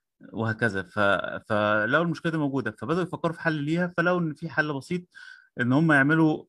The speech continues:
آه، منظمة غير هادفة للربح اسمها بيلدينج، آه، اسمها بيلدينج smart. ودي مهمتها إنها توجد حلول للمشاكل دي، إن أنا لو عايز أشتغل ببرنامج و-، و-، والشركة التانية شغالة ببرنامج تاني، ألاقي مجال إن أنا أتبادل المعلومات.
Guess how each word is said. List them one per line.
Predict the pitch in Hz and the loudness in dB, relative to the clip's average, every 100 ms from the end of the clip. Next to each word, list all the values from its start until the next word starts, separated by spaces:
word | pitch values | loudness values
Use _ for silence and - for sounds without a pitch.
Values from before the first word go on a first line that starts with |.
| 110 | -2
آه، | 110 110 107 | 0 2 0
منظمة | 110 117 120 120 147 | -2 -2 -2 -2 -2
غير | 135 147 135 | -2 -4 -4
هادفة | 131 143 | -4 -4
للربح | 120 110 160 - | -4 0 -2 -2
اسمها | 120 135 | -6 -4
بيلدينج، | 127 139 127 120 107 | -2 -2 -2 -4 -4
آه، | 85 87 92 104 | -6 -8 -6 -8
اسمها | - 120 | -2 0
بيلدينج | 123 120 110 | 2 0 -2
smart. | - 135 170 - _ _ - - _ | 0 0 0 -8 _ _ -20 -20 _
ودي | - 120 120 120 170 185 - - | -6 -2 0 2 2 0 -6 -8
مهمتها | 104 139 135 147 190 190 170 | -2 4 4 4 0 0 0
إنها | 143 151 | 0 -2
توجد | 160 190 170 165 | 0 -2 -2 -6
حلول | - 151 175 180 | -6 -2 -2 -2
للمشاكل | 151 127 131 147 131 113 | -4 -4 -8 -8 -8 -8
دي، | 107 - _ _ - | -10 -12 _ _ -4
إن | 117 | 2
أنا | 143 151 | 4 6
لو | 127 | 6
عايز | 147 143 | 4 0
أشتغل | 131 - 131 113 98 - | -2 -2 0 0 -2 -8
ببرنامج | 113 117 117 139 127 98 98 | -4 -4 0 2 2 0 -4
و-، | 101 104 107 | -6 -6 -6
و-، | 117 117 113 110 107 | -6 -4 0 0 0
والشركة | 107 104 - 156 131 | -4 -2 -4 -2 -2
التانية | - 139 | 0 0
شغالة | 131 123 135 | 0 2 0
ببرنامج | 123 143 139 | 2 0 0
تاني، | 156 175 185 - - - _ - - | -4 -4 -6 -12 -20 -20 _ -12 -2
ألاقي | 127 156 185 180 160 | 2 4 4 4 2
مجال | 143 139 131 170 | -2 -2 2 2
إن | 180 170 | 2 2
أنا | 175 | 0
أتبادل | 151 160 160 | 0 0 0
المعلومات. | 135 110 107 87 | -2 -4 -4 -8